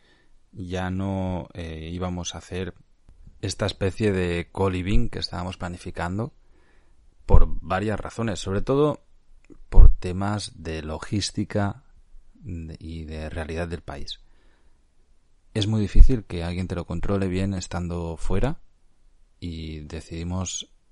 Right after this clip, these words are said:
tratar de hacer las cosas lo más simple posibles. Entonces, eh, pues simplificamos todo el proyecto, lo dividimos en varias fases, en varias etapas, y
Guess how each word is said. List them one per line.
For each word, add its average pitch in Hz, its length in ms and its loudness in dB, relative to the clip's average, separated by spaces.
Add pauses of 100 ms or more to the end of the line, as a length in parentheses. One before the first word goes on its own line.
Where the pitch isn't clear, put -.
tratar 95 480 -6
de 95 100 -6
hacer 90 400 -10
las 87 180 -12
cosas - 380 -10
lo 80 100 -10
más 82 200 -8
simple 87 580 -12 (360)
posibles. - 680 -8 (600)
Entonces, - 800 -6
eh, 80 580 -10 (100)
pues - 180 -10
simplificamos 87 540 2
todo 98 120 -8
el - 40 -10
proyecto, 92 520 -4 (800)
lo 95 160 -4
dividimos 92 560 -4
en 87 100 -10
varias 92 300 -6
fases, - 380 10
en 85 80 -14
varias 85 280 -10
etapas, - 480 -14 (520)
y 87 480 -14